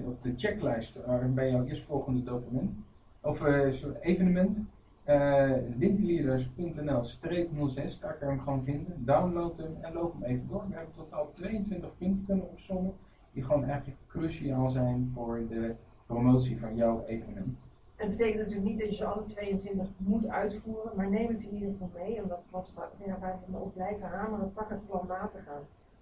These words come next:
Speaker 2: Bepaal je doel, eh, en bepaal ook wanneer jij vindt dat jouw evenement een succes voor je is.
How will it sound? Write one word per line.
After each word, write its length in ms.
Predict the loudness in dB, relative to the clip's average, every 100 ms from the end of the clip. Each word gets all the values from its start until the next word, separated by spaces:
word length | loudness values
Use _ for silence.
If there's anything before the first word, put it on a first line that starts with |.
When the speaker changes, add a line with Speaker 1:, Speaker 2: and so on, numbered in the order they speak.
| -12
Speaker 2:
Bepaal 400 | -4 6 8 8
je 160 | 8
doel, 400 | 6 4 4 2 -4 -14 -20 -16
eh, 600 | -14 -12 -14 -14 -14 -12 -14 -14 -20 -20 -12
en 80 | -4
bepaal 380 | -2 0 2 2
ook 160 | 2
wanneer 280 | 0 0 0
jij 300 | 2 4 2
vindt 220 | 2 -2 -2
dat 140 | -2
jouw 220 | 0 0
evenement 480 | 0 -2 -2 -4 -4
een 60 | -8
succes 480 | -12 -2 0 0
voor 220 | -2 -6 -6
je 120 | -8
is. 240 | -10 -12